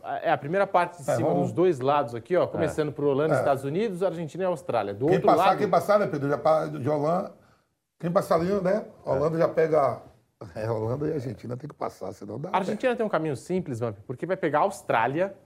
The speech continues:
Speaker 1: depois pega a Holanda ou Estados Unidos. A Holanda não vem jogando bem nessa
Speaker 2: E aí,
Speaker 1: Copa.
Speaker 2: se der tudo embaixo que acerta, pode enfrentar o Brasil na semifinal, certo?
Speaker 1: Isso, Brasil
Speaker 2: É.
Speaker 1: ou Espanha?
Speaker 2: Espanha. Tem a Croácia. É, é.
Speaker 1: Será que a Croácia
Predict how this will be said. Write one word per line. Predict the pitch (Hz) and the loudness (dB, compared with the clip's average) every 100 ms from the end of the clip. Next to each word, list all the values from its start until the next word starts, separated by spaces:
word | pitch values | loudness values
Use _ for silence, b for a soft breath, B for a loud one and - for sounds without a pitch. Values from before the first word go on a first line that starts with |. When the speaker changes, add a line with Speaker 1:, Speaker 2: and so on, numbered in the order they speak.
| _ _ _ | _ _ _
Speaker 1:
depois | 160 151 190 196 | -4 2 4 4
pega | - 147 160 | 4 4 6
a | |
Holanda | 147 165 190 | 4 4 2
ou | 175 | 0
Estados | - 143 127 | 0 0 0
Unidos. | 113 143 147 | -2 -2 0
A | |
Holanda | 135 143 131 | 0 0 -2
não | 151 226 | 0 0
vem | 208 190 | 0 0
jogando | 160 147 131 | 0 0 0
bem | 131 | 2
nessa | 165 | 4
Speaker 2:
E | 175 | 6
aí, | 180 | 6
Speaker 1:
Copa. | 220 | 4
Speaker 2:
se | 180 | 4
der | 196 | 2
tudo | - 240 226 175 | 2 -2 -2 -2
embaixo | 175 147 151 - | 0 2 0 0
que | 151 | -4
acerta, | 135 156 170 175 | 0 4 4 2
pode | - 175 | -4 -2
enfrentar | 156 160 156 | -2 0 2
o | |
Brasil | 151 139 | 2 0
na | 151 | -2
semifinal, | 139 151 156 120 104 | -2 -4 -4 -4 0
certo? | 156 | 0
Speaker 1:
Isso, | 147 - | -2 -4
Brasil | 135 156 123 151 226 | -2 0 0 -2 0
Speaker 2:
É. | 233 | 2
Speaker 1:
ou | 220 | 2
Espanha? | 202 - 147 127 95 117 | -2 0 2 2 -2 -8
Speaker 2:
Espanha. | 101 - 113 104 78 - _ _ _ _ _ - | -10 -6 -4 -4 -8 -14 _ _ _ _ _ -8
Tem | 95 | -6
a | |
Croácia. | 98 - 147 - - - | -6 -8 -8 -10 -14 -10
É, | 95 101 98 107 101 b b b - | -6 -4 -4 -6 -8 b b b -12
é. | 95 98 - | -12 -10 -8
Speaker 1:
Será | 151 | -8
que | 147 | -6
a | |
Croácia | 131 131 131 123 | -4 -2 -2 -2